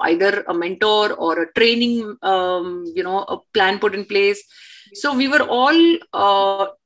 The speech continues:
trained to do certain roles as managers. So, uh, through our career in the corporate life, we were trained for different roles, and all of it from problem solving to negotiation skills,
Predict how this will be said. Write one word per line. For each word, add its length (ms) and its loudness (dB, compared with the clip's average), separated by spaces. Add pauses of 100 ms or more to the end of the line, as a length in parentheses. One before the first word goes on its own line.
trained 500 -2 (140)
to 260 -8
do 200 -4
certain 420 -4
roles 400 2
as 180 0
managers. 720 -6 (400)
So, 480 6
uh, 340 2 (100)
through 160 2
our 160 6
career 360 2
in 120 -4
the 60 -2
corporate 400 -4
life, 300 0 (140)
we 140 -8
were 100 -2
trained 440 -2 (200)
for 100 -4
different 360 -2
roles, 340 -2 (420)
and 240 -2
all 320 2
of 160 0
it 140 0
from 340 0
problem 360 0
solving 540 -2
to 180 -6
negotiation 720 0
skills, 540 -4